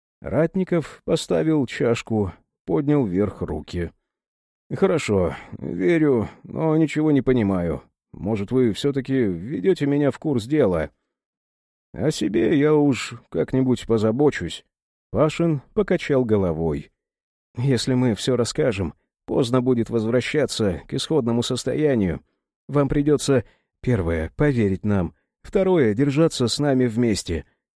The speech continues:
третьего, к сожалению, не дано». Ратников усмехнулся,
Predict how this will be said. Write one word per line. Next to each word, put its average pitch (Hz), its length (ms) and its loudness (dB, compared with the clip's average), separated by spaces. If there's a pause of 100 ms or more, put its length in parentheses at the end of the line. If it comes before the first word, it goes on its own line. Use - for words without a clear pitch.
(200)
третьего, 143 480 0
к - 60 -10
сожалению, 113 600 2
не 104 140 2
дано». 85 400 -2 (580)
Ратников 160 680 -4
усмехнулся, 160 840 0